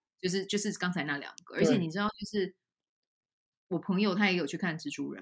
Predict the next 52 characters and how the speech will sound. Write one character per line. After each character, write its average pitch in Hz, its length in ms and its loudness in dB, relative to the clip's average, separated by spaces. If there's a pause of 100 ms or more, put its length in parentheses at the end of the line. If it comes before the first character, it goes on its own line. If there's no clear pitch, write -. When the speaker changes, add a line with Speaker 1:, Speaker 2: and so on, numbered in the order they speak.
Speaker 1:
嘛， 165 80 -18
他 214 120 -4
说 240 120 2
他 240 60 6
看 240 180 2
的 180 100 4
那 196 120 0
一 196 80 -2
场 156 180 -4
是 196 140 -4
有 151 100 0
人 135 160 -2
站 156 240 -4
起 - 120 -10
来 - 160 -14
鼓 135 160 -8
掌。 - 300 -12
Speaker 2:
<laughs> - 120 -12
哦， 208 140 12 (680)
这 214 100 12
么 180 200 8
激 - 280 2
动。 - 160 12 (640)
Speaker 1:
对， 311 160 8
我 202 100 12
就 254 120 6
这 330 60 4
样 320 140 10
看， 294 220 4
我 196 60 4
就 262 80 2
是 285 80 0
说 320 180 2 (140)
：“诶， 247 80 8
我 226 100 6
们 170 80 2
这 233 80 2
一 262 60 4
场 185 180 0
没 202 60 2
有 202 80 2
人 165 80 -4
鼓 156 180 -8
掌 160 160 -4
诶， 139 100 -6
是 226 120 -6
因 240 40 0
为 233 40 2
比 175 80 -2
较 190 100 6
晚 175 80 2
吗？” 147 80 -2